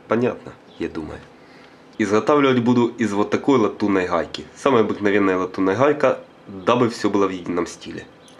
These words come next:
Можно было бы задействовать латунный пруток, но зажал.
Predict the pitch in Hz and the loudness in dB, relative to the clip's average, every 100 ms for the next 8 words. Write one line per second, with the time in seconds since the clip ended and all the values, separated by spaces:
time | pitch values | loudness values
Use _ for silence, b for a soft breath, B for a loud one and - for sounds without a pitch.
0 | B B B B B - 143 131 120 123 | B B B B B 0 2 4 6 6
1 | 113 113 113 110 101 104 101 - - 107 | 4 4 2 2 2 0 0 -4 -2 2
2 | 107 104 98 95 95 - - 165 156 - | 2 2 0 0 -2 -4 0 2 2 -4
3 | - - 101 113 147 175 - - - - | -16 -8 0 2 4 2 -4 -16 -20 -8
4 | - 123 92 90 | 0 0 2 -2